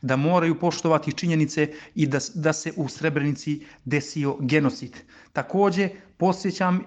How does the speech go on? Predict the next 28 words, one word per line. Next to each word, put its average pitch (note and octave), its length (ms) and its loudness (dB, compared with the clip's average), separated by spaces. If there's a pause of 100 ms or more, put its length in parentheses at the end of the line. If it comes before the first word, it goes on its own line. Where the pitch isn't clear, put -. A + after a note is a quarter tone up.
(120)
da C#3+ 200 0
su D3+ 380 0
lideri, D#3 500 4 (680)
e, D3 40 -4 (520)
tri G#3 200 4
koalicije D#3+ 680 2
nakon C#3 380 2
pobjede F3+ 460 0
na F#3 80 4
posljednjim F3+ 440 2
izborima F3 460 2 (280)
potpisali F#3 680 0
sporazum F3+ 640 2 (240)
gdje C#3+ 140 -2
su D3 120 -4
se - 120 -2
obavezali D#3 480 2
da D3 100 0
će - 120 -2
poštovati D#3 560 0
sve E3+ 200 -2
međunarodne C#3+ 540 2
sporazume C#3 560 2
i C#3 80 4
akte C#3+ 360 -2 (200)
države C3 260 0
Crne C3 300 -2
Gore. B2 260 0